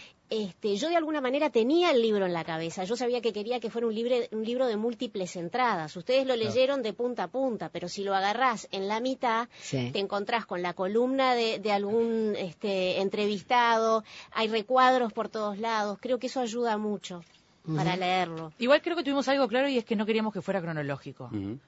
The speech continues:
Speaker 4: porque, porque me parecía aburrido simplemente y porque no era un libro de historia.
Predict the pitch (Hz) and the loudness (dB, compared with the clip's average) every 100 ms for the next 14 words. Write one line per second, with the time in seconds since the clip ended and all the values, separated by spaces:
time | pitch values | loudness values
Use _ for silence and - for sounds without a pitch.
0 | _ 196 190 202 190 180 185 180 180 - | _ 0 2 2 2 0 -2 -2 0 4
1 | 202 160 180 139 - 127 127 147 160 190 | 4 4 2 0 -4 -8 -8 -8 -8 -8
2 | 202 - 151 156 185 208 185 190 156 - | -8 -8 -6 -4 0 2 2 2 0 -2
3 | 180 135 123 | -4 -4 -8